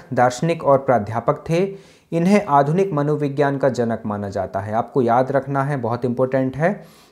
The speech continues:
कि विल्हेम वुंट को आधुनिक मनोविज्ञान का जनक माना जाता है। किसको आधुनिक मनोविज्ञान का जनक माना जाता है? विल्हेम वुंट को। अठारह सौ उन्यासी में इन्होंने,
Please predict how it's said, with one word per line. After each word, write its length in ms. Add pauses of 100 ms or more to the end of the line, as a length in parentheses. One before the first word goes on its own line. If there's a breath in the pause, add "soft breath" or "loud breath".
(120 loud breath)
कि 80
विल्हेम 340
वुंट 320
को 400 (320 loud breath)
आधुनिक 500
मनोविज्ञान 680
का 160
जनक 440
माना 360
जाता 440
है। 220
किसको 400
आधुनिक 380
मनोविज्ञान 560
का 100
जनक 340
माना 200
जाता 320
है? 360 (340 loud breath)
विल्हेम 480
वुंट 360
को। 380 (400 soft breath)
अठारह 380
सौ 140
उन्यासी 440
में 300
इन्होंने, 760